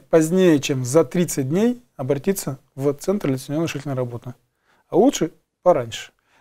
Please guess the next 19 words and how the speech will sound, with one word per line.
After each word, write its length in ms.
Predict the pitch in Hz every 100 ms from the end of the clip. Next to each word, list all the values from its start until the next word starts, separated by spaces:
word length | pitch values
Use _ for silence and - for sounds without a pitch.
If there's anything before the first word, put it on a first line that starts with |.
| _
Кроме 280 | _ 320 226
того, 280 | 208 202 196
мы 480 | 170 202 190 160 185 _
информируем 920 | 156 175 170 175 156 143 135 135 139
граждан 460 | 139 214 226 196 160 - _
путем, 440 | - 143 160 139 127
э, 540 | 123 123 123 120 127 - _ _ _
непосредственно 520 | 135 170 - 131 131
обзвона 540 | 127 143 147 131 120 127 _ _ _ _
к 100 | -
ним 320 | 135 214 220 - _
на 80 | 143
сотовые 400 | - 127 - 120
телефоны 640 | - 127 131 233 233 196 175 _ _ _ _ _ -
и, 180 | 202 190
по 200 | - 135
возможности, 1160 | 131 160 156 139 - - 123 123 120 123 127 - _ _ _
почтовыми 600 | - 127 - 170 139 123 120
отправлениями. 640 | - 120 113 113 110